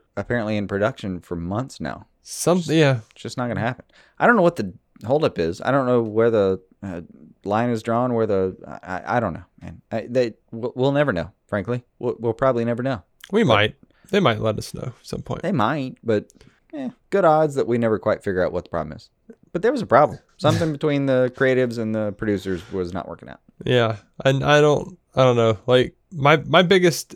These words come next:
Speaker 2: my, probably my biggest issue would, is Will Patton playing Avery Sutherland. I just, I just don't like him. I, he's, he, you know what he sounds like? He sounds like, um,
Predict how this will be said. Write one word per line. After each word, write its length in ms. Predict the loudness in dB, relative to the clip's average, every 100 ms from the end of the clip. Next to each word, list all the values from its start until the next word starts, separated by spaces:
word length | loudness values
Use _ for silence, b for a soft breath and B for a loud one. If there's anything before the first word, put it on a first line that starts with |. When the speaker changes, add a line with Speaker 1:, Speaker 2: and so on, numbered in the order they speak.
| -2
Speaker 2:
my, 160 | 2
probably 300 | 4 6 6
my 240 | 4 4 4
biggest 340 | 6 4 2
issue 500 | 0 0 0 0 0 -2 -2
would, 220 | -2 -2
is 220 | 0 0
Will 180 | 4 2
Patton 420 | 4 0 0 -4 -6 _ -20 _ -4
playing 300 | 2 2 4
Avery 280 | 4 4 2
Sutherland. 500 | 4 2 2 0 -2
I 120 | 0
just, 300 | 0 0 -4 -6
I 80 | -4
just 240 | -6 -10
don't 140 | -6
like 200 | -2 0
him. 160 | 0 -6 _ -12
I, 80 | -10 -12 _ B B B B -2
he's, 300 | 0 0 0
he, 120 | 0 4
you 120 | 6
know 60 |
what 80 | 8
he 40 | 6
sounds 300 | 6 4 6
like? 140 | 2
He 80 | 2
sounds 320 | 2 2 2
like, 180 | 0 0
um, 340 | 0 0 -4